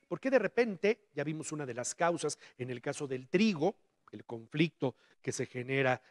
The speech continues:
allá en Europa Oriental es una de esas causas? ¿Qué, qué otras causas están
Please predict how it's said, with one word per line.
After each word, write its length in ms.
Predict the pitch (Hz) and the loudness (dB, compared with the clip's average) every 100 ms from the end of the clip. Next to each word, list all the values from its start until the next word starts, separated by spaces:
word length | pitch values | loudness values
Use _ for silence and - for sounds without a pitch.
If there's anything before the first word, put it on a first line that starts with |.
| _ | _
allá 200 | 120 131 | -6 -4
en 60 | 123 | -2
Europa 440 | 123 127 - 123 | -2 -2 -2 -4
Oriental 720 | 131 131 147 147 - 180 185 | -2 2 2 2 4 6 6
es 180 | 147 - | 2 -4
una 200 | 131 117 | -10 -8
de 80 | 120 | -8
esas 260 | 127 131 | -6 -8
causas? 600 | - 196 202 185 202 190 - _ _ _ _ _ | 0 2 4 2 -2 -2 -10 _ _ _ _ _
¿Qué, 100 | - - | -18 -6
qué 140 | 311 | -4
otras 300 | 339 349 - | -2 -4 0
causas 580 | - 202 208 233 254 214 | 4 4 4 0 -4 -4
están 680 | 175 214 208 220 233 233 | -4 0 0 0 -4 -8